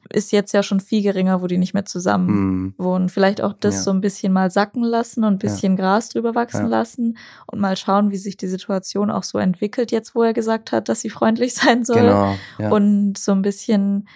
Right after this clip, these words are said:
Speaker 1: verzeihen, dass er vorher nichts gemacht
Speaker 2: Bisschen
Speaker 1: hat.
Speaker 2: deeskalieren,
Speaker 1: Genau,
Speaker 2: wenn,
Speaker 1: so ein
Speaker 2: wenn das
Speaker 1: bisschen
Speaker 2: geht.
Speaker 1: durchatmen und auch mal gucken, wo kann ich vielleicht ja auch
Speaker 2: Auch einen
Speaker 1: Akzeptanz
Speaker 2: Schritt gehen.
Speaker 1: üben.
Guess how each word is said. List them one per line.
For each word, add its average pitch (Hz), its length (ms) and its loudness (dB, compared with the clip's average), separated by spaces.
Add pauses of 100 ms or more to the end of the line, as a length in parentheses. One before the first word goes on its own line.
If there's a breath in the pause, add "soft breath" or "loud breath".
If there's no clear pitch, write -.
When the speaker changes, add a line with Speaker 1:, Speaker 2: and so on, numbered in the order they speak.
(300 soft breath)
Speaker 1:
verzeihen, 214 800 0
dass 196 180 -2
er 202 100 -2
vorher 208 280 0
nichts 226 300 -2
gemacht 220 260 0
Speaker 2:
Bisschen 139 220 4
Speaker 1:
hat. 139 60 6
Speaker 2:
deeskalieren, 123 640 2 (100)
Speaker 1:
Genau, 202 420 -2
Speaker 2:
wenn, 110 120 2
Speaker 1:
so 226 60 4
ein 214 60 2
Speaker 2:
wenn 214 60 2
das 220 100 4 (160)
Speaker 1:
bisschen 214 100 2
Speaker 2:
geht. 208 180 0
Speaker 1:
durchatmen 202 720 2
und 196 240 0
auch 208 100 2
mal 196 180 0
gucken, 208 480 0 (460 loud breath)
wo 208 80 -2
kann 202 260 -2
ich - 200 -8
vielleicht 190 760 -4 (180)
ja 196 360 0
auch - 240 -2
Speaker 2:
Auch - 240 -20
einen - 140 -12
Speaker 1:
Akzeptanz 107 640 2
Speaker 2:
Schritt - 60 -12
gehen. 101 180 4
Speaker 1:
üben. 175 380 -2